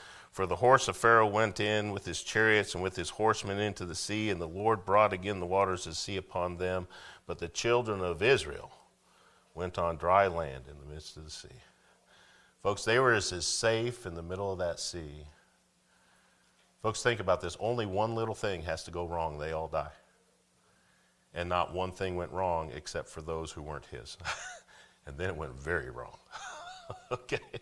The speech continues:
you all understand? I gotta tell you, you think about this. I wonder if they walk through there in fear. "Boy, I hope that, I, I hope that wall holds. I hope that wall holds." Or if they just walk through.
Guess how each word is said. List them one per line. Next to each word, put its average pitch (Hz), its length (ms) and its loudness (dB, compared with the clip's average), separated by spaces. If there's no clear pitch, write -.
you 101 140 -12
all 98 160 -8
understand? 90 440 -14
I 98 100 6
gotta 107 200 6
tell 98 200 6
you, 87 140 2
you 95 100 -4
think 131 280 2
about 90 240 2
this. - 200 -2
I 92 80 8
wonder 131 400 8
if 123 100 2
they 104 100 2
walk 101 340 8
through 110 220 -2
there 95 180 4
in 87 100 0
fear. 90 460 -2
"Boy, 117 100 -4
I 117 80 -6
hope 123 180 -6
that, 120 320 -4
I, 98 220 -6
I 95 60 -6
hope 120 240 -6
that 127 180 0
wall 131 220 2
holds. 98 340 -8
I - 60 -16
hope 131 220 -6
that - 180 -8
wall 127 180 0
holds." - 640 -10
Or 101 180 4
if 98 140 -2
they 98 120 -2
just 95 240 -8
walk 90 280 -4
through. 92 320 -10